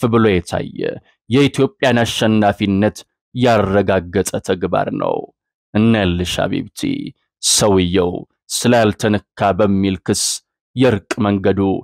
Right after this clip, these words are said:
የሚጣጣልበት አይደለም። ሲነኩትም ሲቧጭሩትም እሱ የድመት አመል የለበትም። ሲደባብሱት ተሻሽቶ የነኩትለት ጥፍሩን አይመዝም።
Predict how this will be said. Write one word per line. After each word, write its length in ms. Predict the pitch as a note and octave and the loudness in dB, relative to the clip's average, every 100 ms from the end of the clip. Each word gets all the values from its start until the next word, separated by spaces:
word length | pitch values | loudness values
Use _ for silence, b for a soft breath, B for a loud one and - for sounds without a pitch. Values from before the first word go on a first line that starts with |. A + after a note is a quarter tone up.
| - _ _ | -12 _ _
የሚጣጣልበት 1080 | C3+ C3+ G#2 G2 - G#2 - G#2+ F#2 F2+ F#2 | 2 4 4 0 -2 -4 -2 -2 -4 -6 -4
አይደለም። 500 | - G2+ G2 F2+ F2+ - - _ B2 | -4 -2 -2 -2 -4 -6 -10 _ -2
ሲነኩትም 720 | - D3 C3 - G#2 G2 F2+ F2 F2+ - - | 2 2 2 0 -4 -2 -4 -6 -10 -14 -14
ሲቧጭሩትም 1080 | - D3+ B2+ A#2+ G2 - B2 G2 F2+ - F#2 E2+ - _ - | -4 0 4 4 2 -2 -4 -4 -6 -8 -8 -10 -16 _ -2
እሱ 180 | - C#3+ C#3+ - - | 2 4 2 2 -2
የድመት 540 | D#3+ D3 C#3+ B2+ A#2+ | 0 4 4 2 2
አመል 260 | A#2+ A2+ G#2 | 0 2 2
የለበትም። 640 | F2+ F2+ E2+ - - F2+ F2 - _ _ - | 0 -4 -6 -10 -12 -14 -14 -18 _ _ -14
ሲደባብሱት 1040 | - B2+ B2 A#2 A#2 G2 F2+ G#2+ - G#2+ - | -4 0 2 2 2 0 -2 -4 -2 -4 -2
ተሻሽቶ 580 | - G#2+ G#2 F#2 - - G#2 G1+ - - _ _ | -4 -2 0 -2 -6 -4 -2 -2 -4 -12 _ _
የነኩትለት 920 | A2 C3+ B2+ - - A#2 - F#2+ F#2 - - _ _ _ - | 0 2 2 -2 -4 -4 -2 0 -2 -4 -20 _ _ _ -6
ጥፍሩን 460 | - - G#2+ F#2 | -4 -2 0 2
አይመዝም። 560 | F2+ F2+ F2 E2 G#2 | 2 2 0 -2 -2